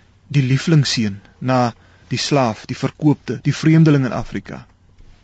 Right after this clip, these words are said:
is daardie breë band verbintenis met God nie verbreek nie. Die Here is met Josef. God is nog steeds daar.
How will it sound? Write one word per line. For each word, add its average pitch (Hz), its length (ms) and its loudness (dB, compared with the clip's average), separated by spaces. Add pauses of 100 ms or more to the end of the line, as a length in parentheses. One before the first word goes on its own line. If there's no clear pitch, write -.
(140)
is 120 160 -6
daardie 113 260 0
breë 127 300 0
band 123 240 -2
verbintenis 113 640 -4
met 113 140 -6
God - 240 -6
nie 113 100 -4
verbreek 101 500 -6
nie. - 140 -12 (640)
Die 107 200 -6
Here 143 260 0 (500)
is 123 120 -8
met 117 180 -6
Josef. - 540 -8 (680)
God - 320 -2
is - 160 -8
nog 117 120 -8
steeds - 360 -4
daar. 73 320 -12